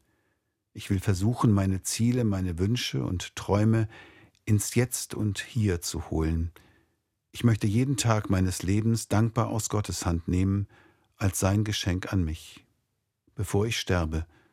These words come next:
wüssten Sie spontan, was Sie dorthin schreiben würden? Ich wünsche Ihnen den Mut, es in die Tat umzusetzen.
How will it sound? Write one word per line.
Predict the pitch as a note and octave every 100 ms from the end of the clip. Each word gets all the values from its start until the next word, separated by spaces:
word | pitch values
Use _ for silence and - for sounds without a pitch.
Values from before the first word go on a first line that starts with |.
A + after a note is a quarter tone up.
| _ _ _ _ _
wüssten | - G#2+ G2
Sie | F#2+ G#2+
spontan, | - G#2+ G#2 - G#2 A#2+ A#2
was | G#2+ -
Sie | G2+
dorthin | G2 G2 - G#2
schreiben | G2+ - G#2 G#2+ G#2
würden? | A2 A#2 B2 A#2+ _ _ _ _ _ _ _ _ _
Ich | - -
wünsche | A#2 - -
Ihnen | B2 B2
den | A2+ G2+
Mut, | G2 A2+ - - _ _ _ _
es | G#2
in | -
die | A#2 -
Tat | - E2 E2
umzusetzen. | - D#2+ - E2+ E2+ - - E2+